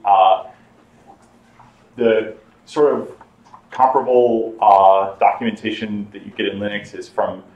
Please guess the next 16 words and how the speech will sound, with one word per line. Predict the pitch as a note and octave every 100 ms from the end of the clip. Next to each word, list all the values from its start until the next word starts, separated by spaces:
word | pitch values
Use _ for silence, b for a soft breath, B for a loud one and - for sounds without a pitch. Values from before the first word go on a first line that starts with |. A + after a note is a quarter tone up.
| b b b b _ _
like, | G#2 -
if | A2
you've | A2+ A2
got, | G#2 -
um, | G2+ F2+ F2 F2 -
an | G2+
enterprise | G2 G2 - - G2 F#2+ F#2+ -
distro | G2+ - G2+
or | G2+ G2
something, | G2 - G2 G2
maybe | F#2+ G2
they'll | F#2
put | - A2
together | - G#2 G2 G2 G2+
a |
whole, | - G#2+ G2 F#2+